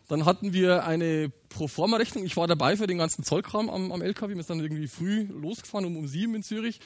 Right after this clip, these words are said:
haben uns einen kleinen Grenzübergang gesucht, irgendwo am Bodensee, weil wir gedacht haben, so, das ist ein bisschen ruhiger und gemütlicher und nicht so hektisch und so. Ähm, <clears throat> dann sind wir dahin mit den ganzen Papieren, der Proforma-Rechnung über, ich meine, fünfhundert Euro Computerschrott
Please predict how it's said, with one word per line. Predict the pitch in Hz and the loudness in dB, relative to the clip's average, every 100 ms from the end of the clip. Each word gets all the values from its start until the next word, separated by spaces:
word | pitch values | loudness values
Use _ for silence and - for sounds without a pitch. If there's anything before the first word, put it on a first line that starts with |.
| - - - | -20 -20 -6
haben | 151 170 | -2 0
uns | 170 - | 0 -4
einen | 147 | 0
kleinen | 160 185 170 151 | 2 2 0 2
Grenzübergang | 139 214 226 202 202 | 4 4 2 -2 -2
gesucht, | 185 170 190 185 | -2 -2 -2 -4
irgendwo | 165 | -2
am | 135 | -2
Bodensee, | 139 208 220 202 | -2 -2 -2 0
weil | |
wir | 170 | 0
gedacht | 170 - | -2 -2
haben, | 165 | -4
so, | 160 | -2
das | 160 | -2
ist | 147 | -2
ein | |
bisschen | 127 123 | -2 -2
ruhiger | 143 180 175 156 | 0 2 2 2
und | 127 | -2
gemütlicher | 127 151 175 175 165 160 165 | -4 -4 -2 -2 2 2 2
und | 139 135 - | 2 -2 -4
nicht | 131 | -2
so | 123 | 0
hektisch | 180 - 180 | 0 0 -4
und | 180 | -2
so. | 185 208 - _ - - - - _ - | -4 -6 -16 _ -20 -20 -20 -20 _ -2
Ähm, | 147 - 214 165 135 | 0 4 4 4 -2
<clears throat> | - | -6
dann | 143 147 143 - | -4 -4 -4 -6
sind | 151 180 | -4 -2
wir | |
dahin | 156 131 254 - _ _ _ _ _ _ _ 120 | 0 0 -2 -8 _ _ _ _ _ _ _ -14
mit | 151 | -10
den | |
ganzen | 139 131 135 | -8 -6 -6
Papieren, | 117 135 220 | -6 -2 0
der | 180 | 0
Proforma-Rechnung | - 127 180 214 202 - 202 | -4 -2 2 2 0 -2 -4
über, | 165 160 151 147 139 - _ _ - | -2 -2 0 0 -4 -12 _ _ -20
ich | 127 | -10
meine, | 139 151 139 | -4 -4 -2
fünfhundert | 196 196 170 131 | -2 -2 -2 -2
Euro | 156 190 | -2 -2
Computerschrott | - 131 196 226 - - | -4 -6 -6 -6 -6 -8